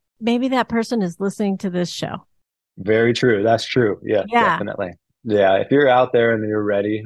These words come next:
Speaker 2: I'm totally ready.
Speaker 1: So you can buy the book on Amazon.
Speaker 2: Mm-hmm. Yep, yep.
Speaker 1: We'll have a link in the show notes.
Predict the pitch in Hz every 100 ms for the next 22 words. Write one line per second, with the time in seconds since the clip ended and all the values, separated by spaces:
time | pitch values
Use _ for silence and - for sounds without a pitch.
0 | - _ _ _ 101 98 90 - _ 104
1 | 87 87 85 _ _ _ _ _ _ -
2 | 95 90 - _ _ _ _ - 294 277
3 | - 285 277 269 320 349 269 262 254 -
4 | _ 247 240 226 214 _ _ _ 233 196
5 | 180 170 156 233 - _ _ _ _ -
6 | 127 151 175 120 120 165 _ _ 117 135
7 | _ _ _ _ 220 240 277 247 233 226
8 | 226 240 233 220 190 185 226 -